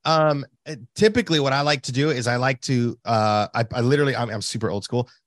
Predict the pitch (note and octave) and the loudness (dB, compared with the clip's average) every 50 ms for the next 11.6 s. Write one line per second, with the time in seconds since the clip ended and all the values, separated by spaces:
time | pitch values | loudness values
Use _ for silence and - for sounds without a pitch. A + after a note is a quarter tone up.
0 | _ - A2 A2 - - - C3 A#2 - - D3 C3 A#2+ A#2 A#2+ B2+ B2+ - C3 | _ -16 -16 -16 -12 -6 -4 -4 -4 0 0 0 2 2 2 2 2 2 0 0
1 | A#2 G#2+ F2+ B2 C3+ C3 C3+ A#2 A#2 A#2 B2+ C#3 C3+ - - _ _ _ _ _ | -2 -2 0 0 0 0 0 -2 -2 -2 -4 -4 -6 -10 -12 _ _ _ _ _
2 | - - B2+ C3 C#3+ C#3+ C3 C3+ B2+ A2 - - A#2+ B2 B2 - C3+ C3+ B2+ G#2+ | -6 -2 0 2 2 2 2 2 0 0 -2 -2 0 0 0 0 0 -2 -2 -2
3 | A#2 A#2+ A#2+ A#2+ A#2 A2 A2 A2+ A2+ A#2 B2+ A#2+ - - A2+ G#2 A2 A2+ A2+ A2+ | -2 0 0 0 0 0 0 0 0 0 -2 -4 -2 -4 -4 -2 -2 -2 -2 -4
4 | - - A2 B2 D3+ D3 - - - _ _ _ - C3 C3 A#2 - - C3+ C3+ | -2 0 0 0 0 -2 -4 -12 -20 _ _ _ 2 2 2 2 2 0 2 4
5 | C3 B2+ B2 B2+ B2+ B2+ B2 A#2 A2+ A2 A2+ A#2+ C#3 D#3+ F3+ E3 - - A2+ G#2+ | 4 4 2 2 2 2 2 2 2 2 2 0 0 0 0 -2 -2 -4 -8 -8
6 | - - B2 B2 A#2+ A#2 - - A#2+ B2 A2+ A#2+ A2+ A2 A2 G#2+ - G2+ F2+ G#2 | -8 -4 -2 0 0 0 0 0 -2 0 0 0 0 0 0 -2 -2 -6 -6 -4
7 | G#2 G2+ F#2+ - - G2 G2 F#2+ - - G#2 F#2+ F#2+ E2 F2 F2+ F2 E2+ F2+ F2+ | -6 -4 -4 -6 -6 -4 -4 -6 -6 -4 -4 -4 -4 -4 -6 -8 -8 -8 -8 -8
8 | F2+ G2+ B2 C3+ C3+ - - - - _ _ _ - A2+ A2 A2 A2 - A#2+ G#2+ | -6 -4 -4 -4 -4 -6 -10 -14 -20 _ _ _ -4 -2 -2 0 0 0 -2 -2
9 | - B2 A#2+ - - A#2+ A#2 A#2 - - - D#3+ E3 D3 - - A#2 A2+ - B2 | 0 0 0 2 2 0 0 0 -2 -2 0 0 0 0 -2 -6 -10 -6 -6 -4
10 | G#2 G#2 G2 - - A#2+ A#2 A2+ G#2+ F#2+ E2+ - - C#3 D3 C#3+ B2+ - A2 G#2 | -4 -4 -6 -4 -4 -2 -2 -2 -2 -4 -4 -4 0 0 2 2 0 -2 -2 -2
11 | G#2+ G#2 G2+ - - G#2 - C3+ D3 C#3+ C3+ | -2 -4 -4 -6 -6 -4 0 0 2 2 2